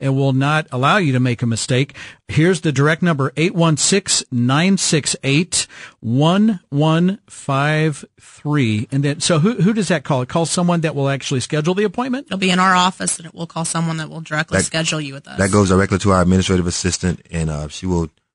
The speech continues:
Speaker 3: we have, I have a three-person staff, include myself, that, um, she sets the schedule for all of us, and she will definitely get, make sure that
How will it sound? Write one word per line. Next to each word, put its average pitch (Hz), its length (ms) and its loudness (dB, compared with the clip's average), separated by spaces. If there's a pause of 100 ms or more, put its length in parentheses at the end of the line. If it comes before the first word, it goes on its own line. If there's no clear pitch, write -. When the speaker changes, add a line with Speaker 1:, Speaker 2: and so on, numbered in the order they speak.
(180)
Speaker 3:
we 87 120 -4
have, 87 180 0
I 87 120 0
have 92 140 2
a 85 120 2
three-person 104 440 0
staff, 92 380 0
include 90 240 -2
myself, 87 460 0
that, 78 240 -4 (320)
um, 78 260 -4
she - 180 -8
sets - 260 -2
the 85 100 -2
schedule 85 380 -4
for 80 140 -8
all 85 180 2
of 82 80 -2
us, 87 180 -4
and 76 200 -12
she - 120 -16
will 80 120 -6
definitely 80 340 -8
get, 80 100 -8 (200)
make 82 140 -6
sure 85 120 -8
that 78 220 -4